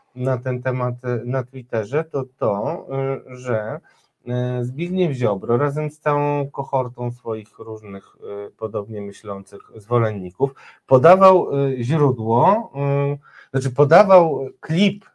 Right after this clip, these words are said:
z przemówieniem, e, pani Ursuli. Ja specjalnie przeczytałem już tłumaczenie, żeby nie było wątpliwości.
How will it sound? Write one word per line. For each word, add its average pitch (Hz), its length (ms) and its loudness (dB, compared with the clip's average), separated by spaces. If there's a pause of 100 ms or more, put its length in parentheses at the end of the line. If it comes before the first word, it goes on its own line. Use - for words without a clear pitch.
(100)
z - 120 -20
przemówieniem, 139 920 0
e, 113 140 -6
pani 120 380 0
Ursuli. 139 440 -6
Ja 113 120 -2
specjalnie 131 520 -6
przeczytałem 107 600 -4
już 101 160 -14
tłumaczenie, 113 560 -6
żeby 104 220 -14
nie 110 120 -6
było 107 220 -2
wątpliwości. 110 920 -10